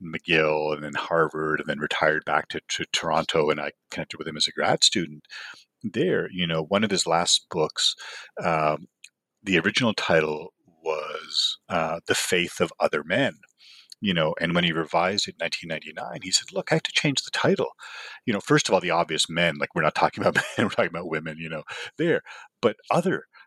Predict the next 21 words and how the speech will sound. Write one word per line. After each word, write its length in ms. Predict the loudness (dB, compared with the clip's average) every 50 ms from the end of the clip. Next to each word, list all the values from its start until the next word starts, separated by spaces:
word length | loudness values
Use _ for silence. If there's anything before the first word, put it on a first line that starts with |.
| _ -2
like, 200 | -2 0 0 0
in, 80 | -2 0
in 180 | 2 2 2
nineteen 380 | 4 2 2 0 -2 -6 -2 -2
sixty 520 | 0 0 0 0 -2 -4 -6 -4 0 2
in 100 | 2 2
Canada, 500 | 0 -4 -2 0 0 0 2 0 0 -2
Hindus 520 | -2 0 0 0 0 2 2 0 0 0 0
were 140 | -2 0 2
other. 260 | 0 0 0 -2 -6 -6 -14 _ _ -2
In 120 | 0 2
nineteen 300 | 2 2 0 0 0 0
ninety-nine, 300 | 0 2 2 0 0 -2
Hindus 360 | -2 -2 0 2 2 2 2
are 40 | 2
not 200 | 0 0 -2 -2
the 100 | -4 -6 2 2
other 320 | 2 4 4 0 0 -2 -4
in 140 | -6 -6 -4
Canada 480 | -4 0 0 2 0 0 -2 -8 -12 -16 _ _ _ _ _ _ _ _ -2 0
anymore. 460 | 0 0 0 -2 -4 -10 -12 -14